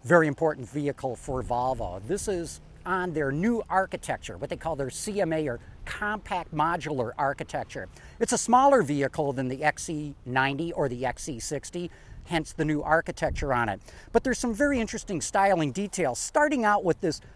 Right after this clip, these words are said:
little Swedish flag that juts out from under the cut line on the hood. Yes, Volvo is owned by a Chinese company. Yes, this X C forty happens to be made in Belgium, but they want everybody to remember that the heart of every Volvo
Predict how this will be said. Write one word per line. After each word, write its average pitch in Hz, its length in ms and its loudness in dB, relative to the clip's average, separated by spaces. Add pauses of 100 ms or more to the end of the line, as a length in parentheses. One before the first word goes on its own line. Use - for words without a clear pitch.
(140)
little 311 380 6
Swedish 254 560 0
flag 214 540 2
that 131 240 -4
juts 196 320 0
out 180 240 0
from 180 260 0
under 175 160 2
the 143 80 2
cut - 260 2
line 147 440 -2
on 143 260 2
the 120 120 -2
hood. 131 360 0 (640)
Yes, 160 400 10 (320)
Volvo 139 520 8
is 165 140 2
owned 165 220 6
by 160 140 8
a 160 100 2
Chinese 156 480 0
company. 147 420 -2 (160)
Yes, 147 320 4 (100)
this 151 400 2 (180)
X 156 180 -2
C 190 140 -4
forty 170 360 -2
happens 160 460 -4
to 170 80 -6
be 160 120 -2
made 156 320 2
in 143 120 0
Belgium, 160 480 6 (260)
but - 140 2
they 170 80 6
want 160 260 2
everybody 226 480 8
to 214 80 8
remember 208 480 2
that 120 300 -4
the - 40 -2
heart 196 440 2
of 151 100 -2
every 143 260 -2
Volvo 139 500 0